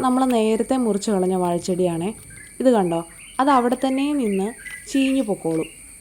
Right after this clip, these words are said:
പിന്നെ നമ്മൾ ഇങ്ങനെ പറിച്ച് കളഞ്ഞാൽ മതി. ഒരുപാട് കെയറിങ് ഒന്നും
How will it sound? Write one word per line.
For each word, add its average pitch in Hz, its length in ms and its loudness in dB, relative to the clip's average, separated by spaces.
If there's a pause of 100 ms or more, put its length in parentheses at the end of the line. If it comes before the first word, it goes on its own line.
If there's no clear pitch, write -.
(400)
പിന്നെ 180 280 0
നമ്മൾ 214 200 0 (560)
ഇങ്ങനെ 262 280 -2
പറിച്ച് 247 300 0
കളഞ്ഞാൽ 220 360 -2
മതി. 202 160 -2 (1200)
ഒരുപാട് 320 420 8
കെയറിങ് 226 460 2
ഒന്നും 240 120 0